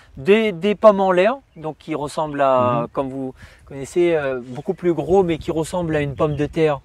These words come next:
Speaker 1: Là, c'était un vieux qui restait.
Speaker 2: Oui, oui.
Speaker 1: Et, euh, euh, j'ai de la consoude, j'ai du manioc, de la patate douce, euh, là, des capucines aussi.
Speaker 2: Mhm.
Speaker 1: Les capucines, on peut manger les feuilles, on peut manger les fleurs.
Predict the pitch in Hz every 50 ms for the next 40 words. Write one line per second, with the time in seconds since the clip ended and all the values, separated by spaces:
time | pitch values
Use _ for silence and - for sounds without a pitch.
0 | - - - - - - - - - 147 143 - 170 156 - 160 147 131 127 123
1 | 117 113 120 131 165 175 170 170 - 139 131 139 127 - - 180 208 117 120 147
2 | 147 147 170 127 127 151 175 165 _ - - - - - 160 147 147 147 147 143
3 | 139 139 139 139 139 135 135 135 135 135 135 135 135 135 131 - - - - -
4 | - - - - - - - - 147 139 139 135 135 131 131 131 131 131 131 135
5 | 131 127 123 - 165 156 185 190 208 202 - 220 208 - - 240 262 277 254 277
6 | 262 226 175 147 180 208 185 208 233 220 220 214 208 226 254 269 233 180 156 208
7 | 214 226 220 - 226 - - 214 185 165 180 220 262 285 - - - - - -
8 | - - - 175 160 160 170 170 165 165 170 170 165 165 160 165 160 147 151 165
9 | 165 165 - - 147 131 185 160 196 165 - - 170 - - 254 269 277 262 214
10 | - - 247 320 320 _ _ - - 139 147 151 156 165 165 160 - 185 175 196
11 | - - - 247 269 277 285 294 311 339 _ _ _ _ - - _ - - 190
12 | 190 175 - 233 233 220 226 226 220 214 196 185 208 220 214 214 208 214 - _
13 | _ 185 165 165 170 - - - 202 196 208 240 254 285 - - 202 165 - 196
14 | 196 185 190 190 180 160 170 175 165 - - 156 180 226 208 - - 180 180 190
15 | 214 262